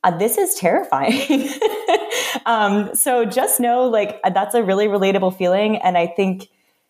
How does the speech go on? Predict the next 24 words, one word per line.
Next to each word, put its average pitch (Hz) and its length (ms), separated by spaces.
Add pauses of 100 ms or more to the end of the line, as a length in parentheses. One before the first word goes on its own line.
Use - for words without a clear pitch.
(220)
the 202 180
imposter 185 460
syndrome 190 380
is 170 160
real. 180 560
And 185 160
I 175 80
think 175 180
we 185 80
probably 180 360
all 170 180
still 175 260
feel 165 220
that 208 300 (180)
sometimes, 226 560
but 170 200
I, 175 280
I 180 140
really 175 260
resonated 165 520
with 185 120
that 160 160
moment 165 360
from 151 340